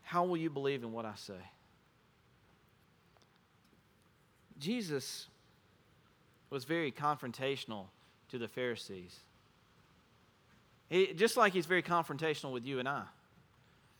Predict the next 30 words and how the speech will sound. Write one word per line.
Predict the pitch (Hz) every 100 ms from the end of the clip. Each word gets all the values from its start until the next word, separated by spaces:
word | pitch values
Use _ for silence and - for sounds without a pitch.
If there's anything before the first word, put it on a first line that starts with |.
| _ -
You, | 147
you | 160 160 147
feel | 190
yourself | 180 160 190 170
getting | 180 156
sick | 135 185 180 165
during | 160 156
the | 135
message, | 147 156 160 143
and, | 135 131
and | 135 131
you | 131
know | 156 151
the | 120
truth | - 180 175 160
of | 123
God's | 143 147 127
word | 139 147 143
is | 120 135
really | 147 170 143 113 - - - - 127
dealing | 160 170 143 135
on | 147
your | 127
heart, | 110 139 107 78
right? | 107 131 139 -
You | 147 151
know | 165 180 165
that, | 139 135 - - - -
that, | 135 135 127
that | 131